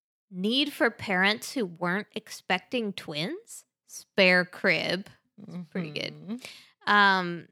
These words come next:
Speaker 1: eighty-five across. Rookeries? Crow houses.
Speaker 2: Mm-hmm.
Speaker 1: And, uh, finally, one eleven across. Toothpaste aisle? Crest area.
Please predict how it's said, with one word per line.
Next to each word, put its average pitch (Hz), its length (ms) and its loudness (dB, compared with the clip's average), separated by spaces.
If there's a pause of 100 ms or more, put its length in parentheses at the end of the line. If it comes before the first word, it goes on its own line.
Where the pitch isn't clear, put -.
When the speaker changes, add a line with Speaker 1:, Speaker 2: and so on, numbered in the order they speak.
(600)
Speaker 1:
eighty-five 302 520 6
across. 175 640 -6 (280)
Rookeries? 349 1160 -2 (460)
Crow 214 540 2
houses. 165 800 -2
Speaker 2:
Mm-hmm. 143 680 -16 (680)
Speaker 1:
And, 185 880 -2 (140)
uh, 180 320 2
finally, 269 800 -2
one 202 460 2
eleven 226 840 0 (160)
across. 185 680 2 (320)
Toothpaste 370 680 2
aisle? 587 480 4 (540)
Crest - 800 0
area. 170 680 2